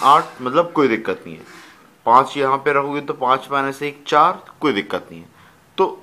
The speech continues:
x equal to five एक solution है, कोई दिक्कत नहीं है, ठीक है ना। इसको ये एक, ये, ये तो एक तरीका हो गया। एक और तरीका क्या है, देखो यहाँ पे टू लिखा है ना, मैं चाहता हूँ इसको logarithm में convert कर दूँ, तो इसी टू के आगे क्या लिखा है, वन,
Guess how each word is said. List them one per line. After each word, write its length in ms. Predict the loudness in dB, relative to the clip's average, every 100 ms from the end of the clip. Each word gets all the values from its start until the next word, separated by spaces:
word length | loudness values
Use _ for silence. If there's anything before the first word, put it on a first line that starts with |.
| -2
x 240 | -2 -4
equal 260 | -4 -2 -2
to 60 | -2
five 260 | -2 -2 -4
एक 180 | -12 -10
solution 540 | -8 -8 -8 -10 -10
है, 140 | -16 -18 -12
कोई 120 | -6 -6
दिक्कत 320 | -6 -12 -18
नहीं 100 | -20
है, 60 | -18
ठीक 140 | -10
है 60 | -10
ना। 120 | -10 -18 -20 -20 -16 -10
इसको 220 | -8 -6
ये 400 | -4 -2 -2 -4
एक, 180 | -6 -14 -8
ये, 60 | -6
ये 320 | -6 -8 -10
तो 160 | -6 -6
एक 240 | -6 -8
तरीका 280 | -8 -8 -8
हो 120 | -10
गया। 120 | -12 -14 -12
एक 220 | -12 -6
और 220 | -6 -4
तरीका 240 | -8 -8 -10
क्या 180 | -10 -12
है, 120 | -14 _ -20 _ _
देखो 260 | -12 -10 -12 -14 _ -4
यहाँ 160 | -2
पे 140 | 0 -4
टू 220 | -2 0
लिखा 220 | 0 0 -4
है 100 | -6
ना, 160 | -6 -8 -14 _ _ _ _ _ -20 -18 -2
मैं 160 | 2 2
चाहता 280 | 2 0
हूँ 80 | -2
इसको 220 | -2 -2
logarithm 520 | 0 2 2 0 -4 -2
में 120 | -2
convert 380 | -4 -4 -6 -6
कर 140 | -10
दूँ, 160 | -10 -20 -20 -20 _ -12
तो 80 | -10 -4
इसी 420 | -4 -4 -8 -8 -8 -8
टू 160 | -10 -8
के 100 | -4
आगे 240 | -2 -2 -4
क्या 160 | -4 -4
लिखा 260 | -4 -6
है, 100 | -6 -6
वन, 360 | -6 -6 -6